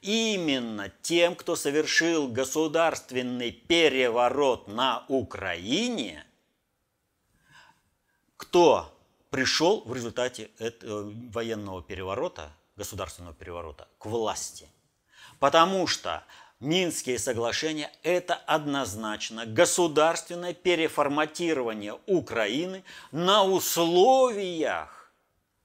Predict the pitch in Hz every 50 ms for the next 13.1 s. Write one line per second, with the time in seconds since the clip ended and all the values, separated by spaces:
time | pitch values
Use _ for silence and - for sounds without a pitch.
0 | _ _ _ _ _ _ _ _ _ _ _ _ - 135 175 175 151 139 170 202
1 | 233 247 240 - - - 185 175 147 165 165 160 180 208 226 196 - - - 160
2 | 151 143 143 139 - - - 214 254 269 233 220 185 135 - - 120 120 120 135
3 | 175 208 190 151 147 180 226 240 240 226 - - - 151 139 131 123 117 113 -
4 | 101 101 - - - 196 226 220 196 165 165 151 - 165 151 160 165 160 143 143
5 | 175 220 254 262 247 233 208 190 175 139 - - 113 92 82 78 76 - _ _
6 | _ _ _ _ _ _ _ _ _ _ _ _ _ _ _ _ _ _ _ _
7 | _ _ _ _ - 135 180 - - 165 156 165 185 220 202 - - 190 196 185
8 | - - 185 196 180 - - 151 165 175 180 185 170 135 101 85 78 78 78 _
9 | _ _ _ _ _ _ _ _ _ _ - - - - 151 196 202 - 202 208
10 | 233 269 240 - 214 190 - - 208 226 196 - - 170 - 175 170 165 165 -
11 | _ _ - 196 - - 156 143 131 147 156 190 208 208 190 175 151 - 156 135
12 | - - 185 202 170 - - - 127 165 190 180 190 180 165 170 - - 151 135
13 | 143